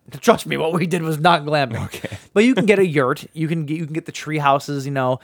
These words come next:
Speaker 2: Yeah.
Speaker 1: you can get just a random beach to stay on. If people have a farm, you can just, you need a place to stay, pitch a tent on the farm. Like, you, like,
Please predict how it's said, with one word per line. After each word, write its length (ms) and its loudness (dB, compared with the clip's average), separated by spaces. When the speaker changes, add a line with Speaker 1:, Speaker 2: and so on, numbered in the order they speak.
Speaker 2:
Yeah. 160 -6
Speaker 1:
you 80 0
can 160 -4
get 220 0
just 220 -4
a 60 -2
random 400 -8
beach 320 -4
to 80 -6
stay 180 -6
on. 140 -10
If 120 -18
people 240 -8
have 260 0
a 80 -6
farm, 500 0
you 80 -8
can 100 -12
just, 140 -10
you 140 2
need 80 2
a 20 -6
place 220 -2
to 40 -14
stay, 320 -2
pitch 240 -8
a 60 -14
tent 220 -2
on 80 -2
the 80 -8
farm. 340 -2
Like, 240 -6
you, 80 -8
like, 240 -8